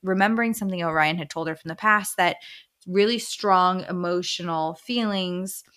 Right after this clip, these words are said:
or urges, 'cause I don't know if demons have feelings, um, can sort of make a demon shift or come into their power. So she's sort of, this is your first inkling of, "Wait a minute, maybe you're not so mortal after all."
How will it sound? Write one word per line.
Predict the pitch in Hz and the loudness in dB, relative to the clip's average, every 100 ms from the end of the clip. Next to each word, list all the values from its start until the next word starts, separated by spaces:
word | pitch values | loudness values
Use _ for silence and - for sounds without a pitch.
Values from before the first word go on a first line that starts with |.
| _ _ _ _ _ - | _ _ _ _ _ -6
or | 175 175 160 156 143 - _ _ _ _ _ _ 202 | 0 2 4 4 2 -4 _ _ _ _ _ _ 2
urges, | 208 202 175 165 165 | 4 4 0 -2 -6
'cause | - | -8
I | |
don't | 170 | -6
know | 175 | -6
if | 170 | -8
demons | 175 170 165 160 | -10 -8 -8 -10
have | - 170 | -8 -10
feelings, | 170 151 175 233 233 - - - - | -8 -8 -4 -4 -6 -16 -20 -14 -2
um, | 180 180 | 0 0
can | 190 214 190 | -2 -2 -2
sort | 185 196 190 | -2 0 4
of | 185 180 | 4 2
make | 180 185 185 - | 0 0 -2 -4
a | |
demon | 175 175 170 175 | -6 -4 -4 -4
shift | - 190 180 - | -4 -4 -4 -6
or | 180 | -8
come | - 180 | -6 -6
into | 175 170 180 | -6 -6 -6
their | 160 147 | -4 -6
power. | - 101 71 170 - _ _ | -6 -8 -8 -14 -16 _ _
So | - 208 | -10 -6
she's | 190 - 208 - | -4 -2 -4 -2
sort | 226 214 | 2 4
of, | 214 190 - | 4 0 -4
this | 202 202 | -4 -4
is | 233 | -2
your | 254 | -2
first | 247 208 208 | 2 0 0
inkling | 190 190 175 160 | -4 -2 -2 -2
of, | 151 - _ _ _ _ - | -4 -6 _ _ _ _ 0
"Wait | 196 | 0
a | |
minute, | 143 131 110 - _ _ - _ _ | 0 -4 -8 -12 _ _ -20 _ _
maybe | 392 427 | -4 2
you're | 330 | 4
not | 254 233 | 4 2
so | 226 | 0
mortal | 196 185 170 165 | 0 2 4 4
after | 156 - 135 | 4 2 -8
all." | - - | -6 -10